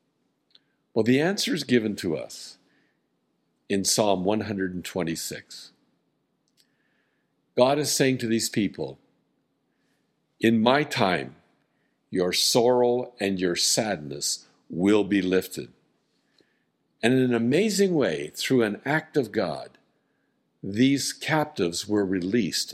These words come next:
and sent home. The emperor at that time was King Cyrus, and the year was five thirty-eight B C.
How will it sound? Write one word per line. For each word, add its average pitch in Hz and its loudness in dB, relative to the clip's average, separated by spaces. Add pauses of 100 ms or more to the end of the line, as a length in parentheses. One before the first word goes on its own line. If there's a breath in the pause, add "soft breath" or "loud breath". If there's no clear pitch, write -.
(100)
and 98 -6
sent 104 -2
home. 90 -4 (1600)
The 131 6
emperor 185 4
at 139 0
that 139 2
time 131 2
was 107 -2
King 131 2
Cyrus, 107 -2 (380)
and 110 0
the 120 4
year 143 4
was 123 0
five 147 0
thirty-eight 127 0
B 104 -2
C. 92 -2